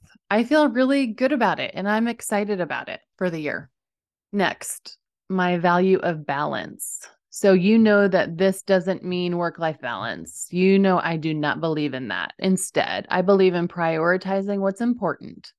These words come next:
So how have I been prioritizing what I call balance? Where is this showing up in my life? So I'm still exercising most days,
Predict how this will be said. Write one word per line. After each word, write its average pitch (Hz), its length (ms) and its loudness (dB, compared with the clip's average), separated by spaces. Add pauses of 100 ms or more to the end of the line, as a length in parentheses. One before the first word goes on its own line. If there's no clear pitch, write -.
So 202 300 2
how 214 220 -4
have 196 360 -2
I 190 240 4
been 185 220 -2
prioritizing 170 960 -2
what 151 120 -2
I 147 80 -2
call 147 220 -6
balance? 120 600 -6
Where 190 440 4
is 190 180 2
this 175 220 0
showing 151 340 -2
up 147 140 -6
in 151 80 -4
my 147 160 -4
life? - 320 -6 (640)
So - 160 0
I'm 202 180 2
still 220 260 0
exercising 185 640 0
most 180 240 -2
days, 160 560 -2